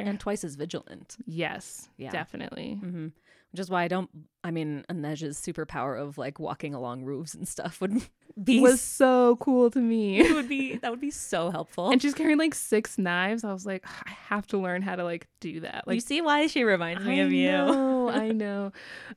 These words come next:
Speaker 2: Um, but I thought that was really cool 'cause she's super tough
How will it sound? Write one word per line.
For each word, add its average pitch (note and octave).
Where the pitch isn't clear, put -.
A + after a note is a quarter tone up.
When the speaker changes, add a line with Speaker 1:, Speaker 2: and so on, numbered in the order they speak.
Speaker 2:
Um, A3
but G#3+
I G3+
thought F3+
that E3
was F3
really F#3
cool F3+
'cause G#3
she's B3
super G#3
tough F3